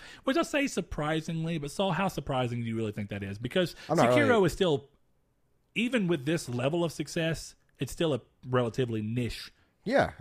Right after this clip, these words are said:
Speaker 2: I'm not
Speaker 1: style
Speaker 2: really
Speaker 1: of
Speaker 2: that
Speaker 1: game.
Speaker 2: surprised about it. I'm more surprised that there was more people streaming this game than there was Dark Souls three at the beginning.
Speaker 1: What, Sekiro? Or
Speaker 2: Yeah.
Speaker 1: yeah.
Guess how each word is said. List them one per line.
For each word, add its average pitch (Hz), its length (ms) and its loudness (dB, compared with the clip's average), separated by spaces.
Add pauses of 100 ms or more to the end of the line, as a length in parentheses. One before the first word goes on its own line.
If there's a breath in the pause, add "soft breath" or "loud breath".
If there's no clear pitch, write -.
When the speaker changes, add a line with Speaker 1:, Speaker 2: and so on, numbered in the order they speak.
Speaker 2:
I'm 127 100 2
not 151 60 6
Speaker 1:
style 110 120 6
Speaker 2:
really 113 120 6
Speaker 1:
of 101 60 2
Speaker 2:
that 104 100 0
Speaker 1:
game. 104 60 -6
Speaker 2:
surprised 101 340 -4
about 85 240 -6
it. 90 180 -8
I'm 131 120 2
more 165 200 6
surprised 123 340 2
that 117 80 -4
there 123 120 2
was 104 160 0
more 120 240 2
people 104 240 -4
streaming 110 380 -4
this 139 140 -2
game 98 220 -2
than 101 80 -2
there 101 140 0
was 95 160 0
Dark 98 180 -4
Souls 90 160 -6
three 120 220 -2
at - 80 -6
the 82 40 -10
beginning. 80 380 -10 (720 soft breath)
Speaker 1:
What, 127 140 -6
Sekiro? 220 500 0
Or 113 80 -2
Speaker 2:
Yeah. 92 380 0
Speaker 1:
yeah. 110 240 0